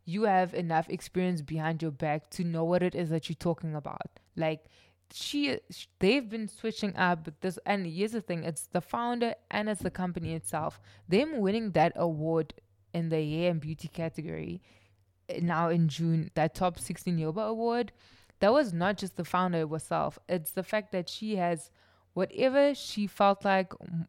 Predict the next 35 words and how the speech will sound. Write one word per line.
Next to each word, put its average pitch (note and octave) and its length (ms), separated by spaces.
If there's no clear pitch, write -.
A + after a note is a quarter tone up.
in F#3+ 140
her E3 180
head D#3+ 460
has E3+ 260
morphed D#3+ 460
and, E3+ 180
like, E3 200
transferred F#3 540
into E3+ 360
her E3 120
team E3+ 440
or D#3 160
operations, D#3 680
the D#3 160
entire F3 380
business. D3+ 720
Um, E3+ 280
so F3 580
yeah, E3+ 320
for G3 220
me, G3 240
to - 100
be G3 220
honest, F#3+ 440
I'm F3+ 200
super G#3+ 320
excited F#3+ 480
to F3 100
see F#3 220
what E3 420
this F3 160
brand E3+ 300
is E3 100
gonna D#3+ 220
bring, F#3 500